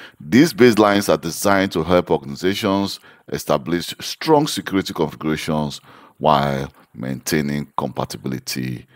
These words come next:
and user, usability. So why should you want to actually introduce Mi-,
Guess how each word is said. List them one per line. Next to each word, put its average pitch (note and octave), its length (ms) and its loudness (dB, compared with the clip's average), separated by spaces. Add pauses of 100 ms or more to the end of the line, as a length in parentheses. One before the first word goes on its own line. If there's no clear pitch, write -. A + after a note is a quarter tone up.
(140)
and A#1 480 -10 (260)
user, A#1 640 -12 (220)
usability. C2 840 2 (1800)
So C3+ 440 6
why D4 320 6
should A#2 260 2
you A#2+ 100 8
want A2+ 180 6
to F#2+ 80 6
actually F2+ 320 4
introduce D#2+ 440 -6
Mi-, D#2 120 -2